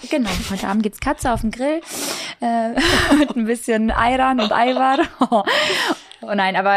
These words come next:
ähm, wir haben natürlich auch jetzt, äh, versucht, die letzten Tage so ein bisschen den Straßenhunden so Wasser zu geben. Andere, äh, traurige Geschichte. Ich hab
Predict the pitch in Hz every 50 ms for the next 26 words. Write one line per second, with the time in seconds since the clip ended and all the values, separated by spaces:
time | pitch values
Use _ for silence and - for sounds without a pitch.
0 | 196 - - 196 196 196 196 196 196 190 170 185 185 196 190 175 190 175 - 156
1 | 175 160 185 175 - - - 170 165 160 160 160 - - 165 156 165 156 - 170
2 | 165 160 156 - - 151 165 160 160 160 156 160 156 156 156 156 - 160 156 151
3 | - - - 165 165 - 165 151 160 160 151 156 151 151 151 160 156 - 165 -
4 | - - 156 170 180 202 - - - - - - - 202 240 262 262 214 202 -
5 | - - - 175 175 170 - - 175 175 170 175 175 170 - - 175 - - 170
6 | 175 - 208 - -